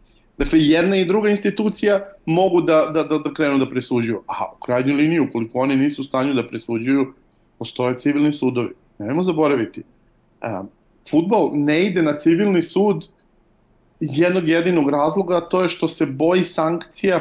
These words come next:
fifa i uefa koje to zabranjuju i protiv toga su i prete ti raznim stvarima.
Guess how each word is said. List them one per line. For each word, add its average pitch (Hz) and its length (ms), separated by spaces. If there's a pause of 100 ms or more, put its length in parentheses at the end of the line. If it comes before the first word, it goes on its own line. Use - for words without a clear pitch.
fifa 175 320
i 143 80
uefa 175 520
koje 156 420 (300)
to 170 180
zabranjuju 156 800
i 143 120
protiv 165 360
toga 180 340
su 170 200
i 147 120
prete 160 380
ti 135 200 (140)
raznim 127 320
stvarima. 110 500